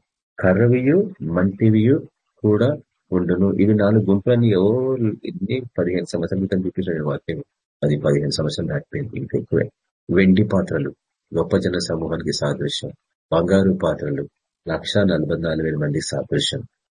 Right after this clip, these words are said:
కర్రవి, కర్ర పాము కదా, మోసే చేతి కర్ర కింద పడేస్తే అది పాము అయింది, సర్పం లేదు. తర్వాత మట్టి, తేళ్లకు సంబంధించి.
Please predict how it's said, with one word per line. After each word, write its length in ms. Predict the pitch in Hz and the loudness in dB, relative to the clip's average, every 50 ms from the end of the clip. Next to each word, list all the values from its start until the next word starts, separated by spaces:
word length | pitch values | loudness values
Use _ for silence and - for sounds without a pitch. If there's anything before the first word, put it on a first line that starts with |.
| _ _ - | _ _ 0
కర్రవి, 500 | - 101 98 98 110 107 95 90 87 - - _ _ _ _ _ _ - | 2 4 4 6 6 6 4 2 0 -4 -8 _ _ _ _ _ _ -8
కర్ర 500 | 87 85 85 95 95 95 92 98 110 113 117 - | -6 -4 -2 -2 -2 0 0 -2 -4 -4 -4 -4
పాము 280 | 92 80 90 92 87 143 | -2 0 0 0 0 0
కదా, 220 | 143 73 80 98 123 143 - - - _ _ _ _ _ _ - | -2 -2 0 0 0 0 -2 -6 -10 _ _ _ _ _ _ -4
మోసే 240 | 165 127 185 - 95 | -2 -2 0 0 0
చేతి 360 | 92 - - 87 85 - - | -2 0 0 0 0 0 -2
కర్ర 280 | - - 87 80 82 80 | -2 -2 -2 -2 -2 -2
కింద 200 | - - 85 85 | -2 -2 -2 0
పడేస్తే 420 | 87 80 78 71 - - - 101 | 0 0 0 -2 -2 -2 -2 -2
అది 100 | 90 78 | -2 -2
పాము 280 | - - 87 92 95 90 | -2 -2 0 2 2 2
అయింది, 240 | 73 67 65 67 - - _ _ _ _ _ _ - | 2 0 -2 -6 -8 -10 _ _ _ _ _ _ -10
సర్పం 480 | - - 98 92 85 - - 120 113 | -4 -2 -2 0 0 2 4 6 6
లేదు. 240 | 101 82 71 62 - - - _ _ _ _ _ _ - | 6 4 2 -4 -8 -12 -16 _ _ _ _ _ _ -4
తర్వాత 480 | 87 87 87 85 87 - 92 85 - - _ _ | -2 -2 -2 -2 -4 -6 -6 -6 -8 -10 _ _
మట్టి, 600 | - 73 78 85 101 110 113 113 - 123 90 - 62 - _ _ _ _ _ _ - | -10 -6 -2 0 2 2 2 2 2 2 2 2 -2 -8 _ _ _ _ _ _ 0
తేళ్లకు 280 | 113 120 120 120 113 | 2 4 4 4 2
సంబంధించి. 580 | 117 - - 76 73 69 - 69 - - - - | 0 -2 -6 -8 -8 -8 -8 -10 -10 -12 -14 -16